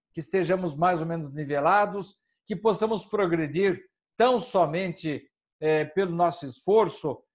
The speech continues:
mas tenhamos as mesmas condições, eh, de progresso. Oxalá cheguemos a esse tempo, Eliseu. Quer dizer que, então,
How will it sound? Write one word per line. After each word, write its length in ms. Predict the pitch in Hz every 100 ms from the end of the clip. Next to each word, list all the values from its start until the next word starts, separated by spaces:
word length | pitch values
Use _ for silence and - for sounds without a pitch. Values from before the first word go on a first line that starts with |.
| _ _
mas 400 | 135 156 175 -
tenhamos 400 | - 180 185 170
as 220 | 160 135 127
mesmas 440 | 190 170 165 156
condições, 920 | - 151 131 - 175 180 151 - - _ _ _
eh, 140 | 139 135
de 140 | 156
progresso. 920 | - 139 113 147 190 190 190 190 190 _ -
Oxalá 480 | 220 - 214 208
cheguemos 500 | 220 226 226 233 220
a 60 | 208
esse 300 | 220 220 185
tempo, 320 | 220 226 -
Eliseu. 420 | 151 131 123 113 - _ _ _
Quer 120 | - 170
dizer 280 | 135 214
que, 100 | -
então, 500 | 185 131 202 214 139